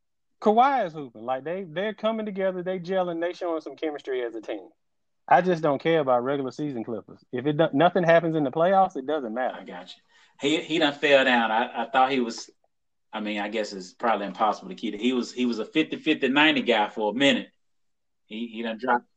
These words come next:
Speaker 1: Well, you know, he, him and, he was out for a week with covid too.
Speaker 2: Yeah, yeah, yeah, yeah. I, I don't think they had, I think they just, uh, close contact situation.
Speaker 1: Nah, you wanna know what that was?
Speaker 2: <laughs> What?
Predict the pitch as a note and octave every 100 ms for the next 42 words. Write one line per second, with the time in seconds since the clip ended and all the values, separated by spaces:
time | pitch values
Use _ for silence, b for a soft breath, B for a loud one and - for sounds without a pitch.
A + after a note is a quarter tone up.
0 | - D3 E3+ G3+ F#3 E3+ A3+ G#3 E3+ G3+
1 | G3 C#3 G#3 B3 F3+ D#3+ - D#3+ D3 E3
2 | D#3+ D3+ C#3+ D3 F3+ E3+ D#3 B3 G#3+ -
3 | _ _ _ - A#2+ G#2+ F#2+ G2 F#2+ F#2+
4 | F#2 F2 E2+ - _ - D3 E3+ D3 F3+
5 | F#3+ D#3+ B2+ C3 C#3+ B2 A#2+ C3+ A#2+ A#2
6 | A#2 G#2+ G#2 - _ _ _ - F#2+ F#2
7 | - G#2+ - A2+ G2+ G#2 F#2+ - F#2 F#2
8 | F#2 F2+ - _ _ _ _ _ _ _
9 | _ _ _ _ _ _ _ _ C#3+ D#3+
10 | C#3 A#2+ C3+ D#3 D#3 E3 E3 E3 F#3+ G#3+
11 | A3 C#3+ - _ - B3 - - - F#3
12 | - C#3+ - - - D3+ - D#3+ - -